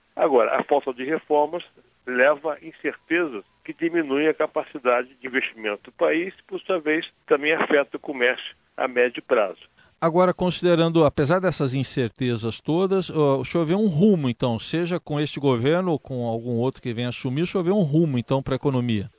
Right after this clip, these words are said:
Speaker 1: É porque nós saímos de uma fase que não tínhamos nada, não tinha programa de contenção de gastos, a inflação tava subindo, o dólar tava subindo, os juros estavam subindo,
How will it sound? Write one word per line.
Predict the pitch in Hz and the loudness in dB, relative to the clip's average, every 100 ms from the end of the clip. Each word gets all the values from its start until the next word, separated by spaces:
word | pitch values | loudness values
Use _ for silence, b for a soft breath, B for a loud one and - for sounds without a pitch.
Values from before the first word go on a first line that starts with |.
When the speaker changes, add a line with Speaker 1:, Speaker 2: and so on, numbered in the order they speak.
| _ _ | _ _
Speaker 1:
É | 190 | 0
porque | 202 - 196 - 190 | 0 -4 -20 -6 -6
nós | 175 170 190 - - - - _ _ | -2 0 0 -2 -8 -12 -18 _ _
saímos | 190 151 180 202 131 - _ _ _ | 0 2 0 -4 -8 -16 _ _ _
de | 147 | -12
uma | 151 131 101 - _ _ | -2 -2 -2 -8 _ _
fase | 139 156 151 104 95 _ | 2 4 2 -2 -20 _
que | 127 | -12
não | 147 135 | -12 -12
tínhamos | - 151 139 107 | -8 -6 -6 -6
nada, | 113 170 135 101 87 _ - _ _ | 0 0 0 -10 -14 _ -20 _ _
não | 151 | -12
tinha | - 151 139 123 101 _ - | -8 -2 2 2 0 _ 0
programa | 131 113 139 135 | 2 2 2 0
de | 117 | -2
contenção | - 123 117 104 127 120 | -2 -2 -2 -4 -4 -4
de | 113 | -2
gastos, | 131 135 - - - _ _ _ | 2 2 -2 -14 -20 _ _ _
a | 123 | -2
inflação | 135 123 - 139 | 2 0 0 -4
tava | 135 117 117 | -2 -2 -4
subindo, | - - 143 139 123 117 _ _ - | -12 -6 -2 -2 -4 -12 _ _ -14
o | 135 | -4
dólar | - 139 123 | 4 4 4
tava | - 123 | 0 -4
subindo, | - - - 147 131 135 - | -6 -14 -6 -4 -4 -12 -12
os | 135 - | -12 -2
juros | 156 143 | -2 0
estavam | - 131 | 0 0
subindo, | 113 143 156 156 | -2 -6 0 0